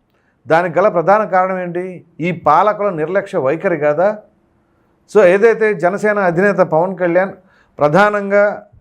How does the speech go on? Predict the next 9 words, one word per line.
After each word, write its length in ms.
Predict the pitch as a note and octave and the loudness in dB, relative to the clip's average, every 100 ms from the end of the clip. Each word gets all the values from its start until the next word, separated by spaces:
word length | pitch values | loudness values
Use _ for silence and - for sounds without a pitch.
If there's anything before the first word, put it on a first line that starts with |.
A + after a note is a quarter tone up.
| - | -6
ఆయన 320 | C#3 F3+ F#3 E3 | -2 0 0 -2
మొట్టమొదటి 600 | E3 E3 G#3 G3 F#3 F3+ | -4 -4 -2 -2 -2 -8
నుంచి 240 | F3+ F3 | -10 -6
కూడా 180 | F#3+ F#3+ | -2 2
వాళ్ళపైన 420 | D#3 D#3 D#3 F#3 | 2 2 0 -2
ప్రత్యేకమైన 540 | D#3 D3+ G3+ F#3+ F3+ | -4 -4 -2 0 -2
శ్రద్ధ 320 | E3+ - D#3 F#3 | -6 -2 -2 -2
చూపిస్తూ 400 | E3+ D3 D3 C#3 | -4 -6 -4 -4
ఉన్నారు. 360 | A2+ F#2+ - | -2 -8 -10